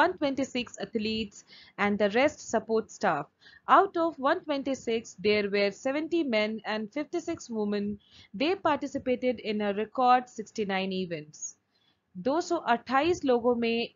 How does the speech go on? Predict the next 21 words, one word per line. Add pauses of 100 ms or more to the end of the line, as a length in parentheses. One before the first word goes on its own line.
(120)
एक
सौ (100)
छब्बीस
एथलीट्स
थे (460)
और (180)
इन (100)
एक
सौ
छब्बीस
एथलीट्स
में (280)
सत्तर (480)
वे (380)
पुरुष (100)
थे
और
जबकि (440)
फिफ्टी
सिक्स
यानी